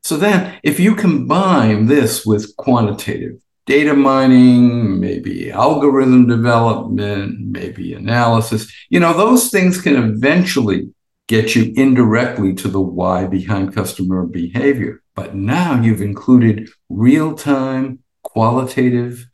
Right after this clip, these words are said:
deep dive interviews so that you get to deliver an immediate and usable competitive advantage.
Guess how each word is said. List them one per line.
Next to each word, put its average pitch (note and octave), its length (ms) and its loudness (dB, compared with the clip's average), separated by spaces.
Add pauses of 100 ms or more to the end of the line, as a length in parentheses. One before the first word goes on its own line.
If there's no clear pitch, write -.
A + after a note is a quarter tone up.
(300)
deep A#2+ 280 -4
dive A#2 320 -2
interviews G#2+ 680 -4 (200)
so - 160 -6
that A2 100 0
you G#2+ 160 0
get B2 320 -2
to B2+ 120 -2
deliver A2 540 0
an G2 140 -6
immediate G#2 760 0
and F#2+ 420 -6
usable G2+ 1040 -4 (140)
competitive F#2 520 -4
advantage. G2 640 -4